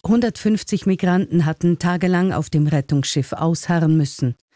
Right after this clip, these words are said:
Nun ermittelt die italienische Justiz gegen Innenminister Matteo Salvini wegen Freiheitsberaubung, der illegalen Festnahme und des Amtsmissbrauchs.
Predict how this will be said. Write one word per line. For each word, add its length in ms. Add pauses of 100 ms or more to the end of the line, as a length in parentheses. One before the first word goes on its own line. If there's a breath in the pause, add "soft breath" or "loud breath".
(380 loud breath)
Nun 200
ermittelt 540
die 100
italienische 560
Justiz 500
gegen 240
Innenminister 640
Matteo 440
Salvini 680 (460 loud breath)
wegen 280
Freiheitsberaubung, 1160
der 160
illegalen 600
Festnahme 760
und 280
des 200
Amtsmissbrauchs. 1200